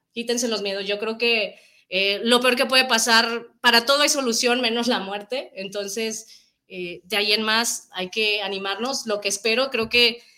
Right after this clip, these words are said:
primero el dos mil veinte nos dejó eso, ¿sabes? Esto, estos últimos años creo que me dejó eso, un cambio de conciencia para todos.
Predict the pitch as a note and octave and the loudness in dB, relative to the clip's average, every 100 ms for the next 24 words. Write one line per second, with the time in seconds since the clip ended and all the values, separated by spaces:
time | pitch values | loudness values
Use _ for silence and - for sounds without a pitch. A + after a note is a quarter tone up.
0 | _ - B3 A#3+ C4+ D#4 D#4+ D#4 - _ | _ 0 4 6 8 8 6 4 -4 _
1 | - A#3 A3+ A3 B3 C4+ C#4 - G3+ A3+ | 2 4 4 4 4 4 2 -2 0 0
2 | G#3+ - _ F#3 F3+ G#3+ G#3+ A#3+ B3 G3 | 0 -6 _ -12 0 0 0 -2 -2 -2
3 | G3+ G#3+ G#3+ G#3 - G#3 - F4 - _ | -4 -4 -4 -6 -2 0 0 -4 -10 _
4 | _ - G3+ A#3 G#3 G#3+ G3+ G3+ A3 A3+ | _ -14 -8 -8 -8 -8 -8 -8 -6 -6
5 | A3 G3+ G3+ G#3+ B3+ - - F#3+ G#3 G#3+ | -6 -6 -6 -4 -6 -8 -10 -10 -8 -6
6 | F#3 F3+ G3+ G#3 A#3 G#3+ G#3 G#3+ A3 _ | -6 -6 -6 -4 -6 -6 -8 -10 -12 _
7 | _ _ A3 G#3+ A3+ A#3+ A#3 F#3+ F#3+ G#3 | _ _ 0 2 4 2 0 -2 -2 -2
8 | G#3 B3 B3 B3 F#3+ F3 G3+ G#3+ D4+ | -2 -2 -2 -2 -4 -4 -6 -6 -8